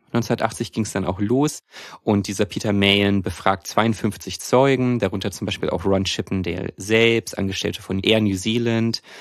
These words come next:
Management von Air New Zealand und so weiter. Und Peter Mayen, der Richter, veröffentlicht dann im April neunzehnhunderteinundachtzig, also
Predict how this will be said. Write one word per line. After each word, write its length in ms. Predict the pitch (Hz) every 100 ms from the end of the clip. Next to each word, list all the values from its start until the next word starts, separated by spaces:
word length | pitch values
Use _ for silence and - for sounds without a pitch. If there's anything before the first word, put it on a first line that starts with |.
| -
Management 600 | - 101 107 107 - 107
von 160 | 101 101
Air 160 | - 101
New 140 | 101
Zealand 500 | 95 98 98 98 98
und 180 | - 95
so 220 | - 90
weiter. 560 | 95 104 131 143 151 170 - - - -
Und 420 | - 110 107 104 -
Peter 300 | - - 110
Mayen, 640 | 95 101 117 151 190 220 - _ -
der 140 | 107 101
Richter, 680 | 131 - 139 139 147 151 - _ _
veröffentlicht 680 | - - 107 113 - 107
dann 160 | 98 98
im 500 | - 101 98 92 92
April 440 | 110 - - 113 117
neunzehnhunderteinundachtzig, 1160 | 104 104 98 95 95 90 82 82 - - -
also 380 | - - - -